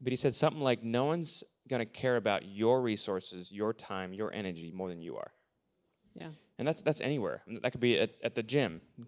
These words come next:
Speaker 1: That, that could be at gymnastics, at church, wherever you go. No one's gonna care ab-, about, about that or protect it as much as you do. And so just that awareness for me, and it finally clicked, like,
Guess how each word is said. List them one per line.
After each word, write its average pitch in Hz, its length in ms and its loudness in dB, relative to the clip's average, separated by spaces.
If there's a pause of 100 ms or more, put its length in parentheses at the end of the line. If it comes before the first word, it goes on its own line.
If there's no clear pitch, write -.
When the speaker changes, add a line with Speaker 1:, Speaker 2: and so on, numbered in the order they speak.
(160)
Speaker 1:
That, - 240 -2
that 113 120 0
could 110 140 -6
be 107 220 0
at - 440 0
gymnastics, 123 680 -4 (100)
at 95 320 -2 (140)
church, - 560 -4 (360)
wherever 139 160 -2
you 110 80 0
go. 110 380 8
No 120 220 2
one's 160 140 2
gonna 139 160 0
care 123 440 0
ab-, 107 120 -2 (120)
about, 113 280 4
about 113 220 2
that 104 240 2
or 113 80 -4
protect 160 460 0
it 85 180 0 (300)
as 110 100 -8
much 117 200 -4
as 101 120 -6
you 113 140 -2
do. - 100 -8 (840)
And 113 100 -6
so 123 80 -4
just 165 180 0
that 175 120 8
awareness 117 480 4
for 95 80 -12
me, 98 120 0
and 98 80 0
it 92 80 -2
finally 131 220 -2
clicked, - 540 2
like, 90 200 -6